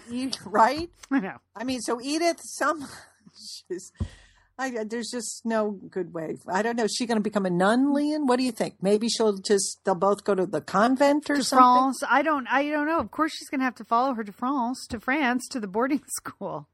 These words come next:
Speaker 1: So then we'll only be left with one sister to follow? Like,
Speaker 2: And
Speaker 1: Snap
Speaker 2: Rose.
Speaker 1: Mary? Oh.
Speaker 2: And Rose.
Speaker 1: And Rose. And Rose.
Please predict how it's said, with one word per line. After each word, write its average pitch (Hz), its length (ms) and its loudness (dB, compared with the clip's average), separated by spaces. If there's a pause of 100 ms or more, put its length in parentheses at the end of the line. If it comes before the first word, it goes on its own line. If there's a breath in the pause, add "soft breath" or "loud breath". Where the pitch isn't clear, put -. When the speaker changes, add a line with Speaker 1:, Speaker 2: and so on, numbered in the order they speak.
(160)
Speaker 1:
So - 220 2
then 254 240 4
we'll 233 260 4
only 247 300 4
be 220 120 -8
left 220 300 -2
with 196 180 -6
one 202 340 0
sister 269 440 -6
to 269 140 -8
follow? 254 500 -4 (100)
Like, 190 180 -8 (600 soft breath)
Speaker 2:
And 254 120 2
Speaker 1:
Snap 254 240 8
Speaker 2:
Rose. 190 180 -2
Speaker 1:
Mary? 240 280 -6
Oh. 190 240 -6
Speaker 2:
And 220 200 2
Rose. 233 160 8
Speaker 1:
And - 80 2
Rose. - 440 0
And 226 200 0
Rose. 208 460 2